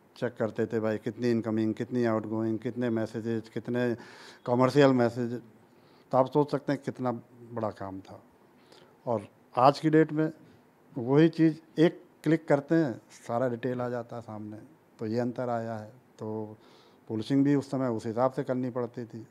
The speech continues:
और उस समय एक माफिया तंत्र पूरा रहता था, माफिया राज कहलाता था,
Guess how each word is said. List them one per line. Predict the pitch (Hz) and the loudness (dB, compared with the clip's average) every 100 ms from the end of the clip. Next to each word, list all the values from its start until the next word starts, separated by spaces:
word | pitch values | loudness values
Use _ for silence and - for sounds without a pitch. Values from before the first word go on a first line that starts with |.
| - | -8
और | 123 131 147 151 _ - _ - - _ - | 0 2 0 -4 _ -20 _ -20 -20 _ -2
उस | 147 143 | -2 0
समय | 147 147 147 - _ _ _ _ - 143 | 2 4 2 0 _ _ _ _ -2 0
एक | 143 | 2
माफिया | 117 120 120 143 143 | 2 2 2 4 2
तंत्र | - 143 139 - - _ _ - | 2 0 0 -4 -20 _ _ -8
पूरा | 123 120 | -2 0
रहता | 110 110 110 | -2 -2 -6
था, | 98 104 - - _ _ _ _ _ _ _ _ _ _ _ 110 | -6 -14 -16 -20 _ _ _ _ _ _ _ _ _ _ _ -8
माफिया | 107 110 135 123 | -6 -2 0 2
राज | 123 - | 0 0
कहलाता | 117 110 107 113 107 | -2 -2 -4 -6 -10
था, | 110 | -12